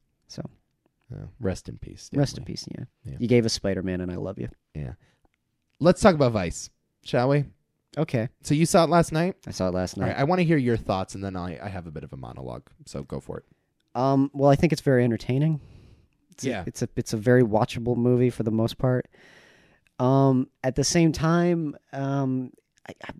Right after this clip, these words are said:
Speaker 1: <sighs> I'm so split on this movie.
Speaker 2: Yeah.
Speaker 1: I, like, it's weird 'cause I, I can't deny, like, it, yeah, I, I had a good time watching it for the most part,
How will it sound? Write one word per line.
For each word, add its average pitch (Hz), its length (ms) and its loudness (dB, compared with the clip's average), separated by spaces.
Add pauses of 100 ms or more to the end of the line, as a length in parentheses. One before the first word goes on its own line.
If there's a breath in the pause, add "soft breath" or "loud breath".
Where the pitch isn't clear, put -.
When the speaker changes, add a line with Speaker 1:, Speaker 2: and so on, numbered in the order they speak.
(120)
Speaker 1:
<sighs> - 1500 -20
I'm 110 180 -12 (540)
so 110 1000 -2 (100)
split - 480 -12
on 92 140 -14
this 107 200 -12
movie. 117 380 -14 (440)
Speaker 2:
Yeah. 80 460 -6 (1200)
Speaker 1:
I, 147 640 4 (340)
like, 110 160 -8
it's - 140 -14
weird 113 280 -4
'cause 110 280 -4 (260)
I, 113 140 -6
I 123 100 -4
can't 135 300 -4
deny, 120 280 0
like, 107 220 -2
it, 113 120 -4
yeah, 117 200 0
I, 104 180 -2
I 104 60 -6
had 117 160 -2
a 107 40 -2
good 98 180 -6
time 98 260 -4
watching 139 340 0
it 170 200 0
for 170 100 -4
the 160 80 0
most 170 260 0
part, 185 280 0